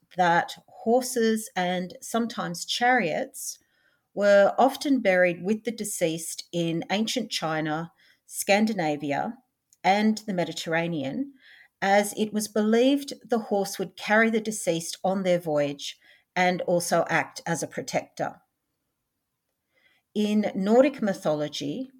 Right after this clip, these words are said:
Sleipnir, the legendary horse with eight legs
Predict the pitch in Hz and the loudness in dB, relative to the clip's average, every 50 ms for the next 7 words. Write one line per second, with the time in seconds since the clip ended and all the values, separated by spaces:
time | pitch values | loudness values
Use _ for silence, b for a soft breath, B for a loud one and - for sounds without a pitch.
0 | _ _ _ _ _ _ _ - - - - - - - 240 233 254 254 - - | _ _ _ _ _ _ _ -12 -8 -8 -8 -6 -2 2 2 2 2 0 -2 -4
1 | 170 151 139 131 131 - 269 285 277 - - _ _ _ 190 185 180 190 - 185 | -4 -2 -2 -2 -2 -4 -4 -4 -6 -8 -16 _ _ _ -4 -2 -2 -2 0 2
2 | 202 220 214 - 226 208 202 185 175 175 175 170 - - - 185 180 170 165 165 | 2 2 2 2 0 2 4 4 4 4 4 2 -2 -6 -2 0 0 0 0 -2
3 | - - - 170 165 170 - - 175 175 170 170 175 170 165 160 160 156 160 - | -6 -6 -6 -6 -6 -6 -6 -2 0 0 0 -2 -2 -2 -2 0 -2 -2 -4 -8